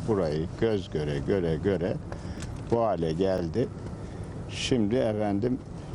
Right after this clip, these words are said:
yer arayışına çıktık. Yani bugüne kadar beklemek zorunda mıyız? Burada şu gördüğünüz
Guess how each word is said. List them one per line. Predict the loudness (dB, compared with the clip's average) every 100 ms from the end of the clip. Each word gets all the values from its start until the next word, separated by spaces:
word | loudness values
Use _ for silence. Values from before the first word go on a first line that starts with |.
| 2
yer | 4 4
arayışına | 4 4 2 2 2 2 2 -2
çıktık. | -8 -6 -6 -6 -8 -10 -10 -8 -8 -6 -8 -6 -8 -8 -6 -6 -2
Yani | 0 2
bugüne | 2 4 4 4 2 -2 -6 -4
kadar | 0 2 0 0
beklemek | 0 0 0 2 0
zorunda | 0 2 0 -2 -4
mıyız? | -4 -6 -8 -8 -8 -8 -8 -8 -8 -8 -8 -8 -8 -8 -8 -8 -8 -8 -8 -8 -8 -8 -8 -6 -6 -6 -6 -6 -6 -6 -6 -8 -4 2
Burada | 2 4 2 0 -4 -10 -8 -8 -6 -6 -6
şu | -4 0 4
gördüğünüz | 4 4 2 4 4 2 -4